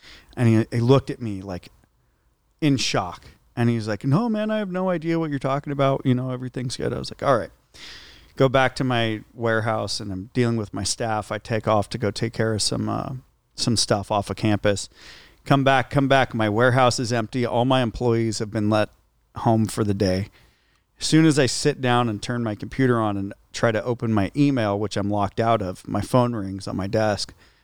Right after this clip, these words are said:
I'm like, "All right, here we go." Walk in the front office and they're like, "Yeah, so, you know, I kinda would, you know, didn't tell you the truth this morning. You know, we're, we're letting you go today."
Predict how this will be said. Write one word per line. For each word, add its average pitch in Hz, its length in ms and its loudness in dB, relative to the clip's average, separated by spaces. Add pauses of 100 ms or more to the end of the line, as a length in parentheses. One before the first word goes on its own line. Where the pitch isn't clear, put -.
(180)
I'm 110 140 0
like, 104 200 2
"All 117 100 0
right, 90 200 -2
here 107 140 -10
we 107 80 -8
go." 90 220 -10 (280)
Walk 120 280 2
in 120 60 -6
the 113 80 -4
front 113 220 -8
office 104 440 -4
and - 80 -12
they're 110 120 -2
like, 104 260 -6
"Yeah, 139 180 2
so, 123 340 -4 (580)
you 127 100 0
know, 120 140 2
I 117 60 0
kinda 131 320 2
would, 117 300 -4
you 131 120 -2
know, 104 300 -4
didn't 135 260 4
tell 131 160 4
you 135 120 4
the 131 100 -2
truth 120 320 -6
this - 220 -4
morning. 110 340 -4
You 107 80 -4
know, 104 140 -4
we're, 107 220 -6 (100)
we're 120 160 2
letting 110 320 4
you 104 60 -4
go 113 260 2
today." 95 360 -6